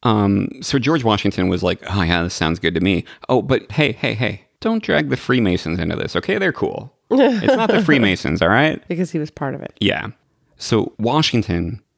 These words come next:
Speaker 1: he was down with the conspiracy theory that the Democratic Republicans were Illuminati. He even said there was too much evidence to deny that the founder or instrument employed to found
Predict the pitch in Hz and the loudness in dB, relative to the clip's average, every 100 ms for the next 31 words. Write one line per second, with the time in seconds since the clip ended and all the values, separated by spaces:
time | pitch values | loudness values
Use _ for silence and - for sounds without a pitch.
0 | - - 151 180 123 131 190 139 107 95 | -16 -6 -4 -2 0 2 2 0 0 2
1 | 92 90 - 98 95 - 101 98 - 87 | 2 0 -2 -2 -2 0 0 0 0 -2
2 | 101 95 90 90 92 _ - - 90 92 | 0 0 0 -2 -6 _ -6 -4 0 2
3 | 90 - 87 90 - - - - 80 - | 2 2 0 2 0 0 -4 -2 -2 0
4 | 85 87 90 - - - - _ _ _ | 0 0 0 -2 -2 -6 -8 _ _ _
5 | - 120 127 139 127 - 95 104 95 - | -4 0 2 2 0 0 0 0 -2 -4
6 | - - 147 120 - - 90 101 113 - | -8 -2 2 2 0 -4 0 0 0 -2
7 | - - 92 90 87 95 120 131 _ _ | -8 -2 2 2 2 0 0 -4 _ _
8 | 92 - 78 - 87 104 71 - - _ | -2 -2 -4 -2 0 2 0 -2 -4 _
9 | _ 82 82 - 117 123 - 87 76 - | _ -4 -4 0 2 2 0 0 0 0
10 | 87 80 - 98 98 82 82 - 82 80 | -2 -2 0 2 2 0 -6 -2 0 0
11 | 80 | -2